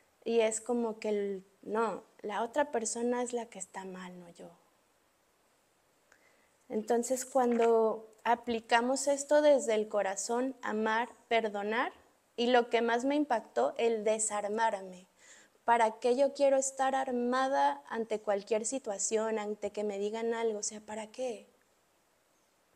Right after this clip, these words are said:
Es mejor desarmarme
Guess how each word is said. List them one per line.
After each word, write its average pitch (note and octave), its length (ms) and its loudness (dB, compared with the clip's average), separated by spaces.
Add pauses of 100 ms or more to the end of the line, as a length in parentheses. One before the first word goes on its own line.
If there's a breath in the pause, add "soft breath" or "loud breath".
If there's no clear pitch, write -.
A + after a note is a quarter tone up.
(600 soft breath)
Es B3 140 2
mejor C#4 400 4
desarmarme C4 1160 2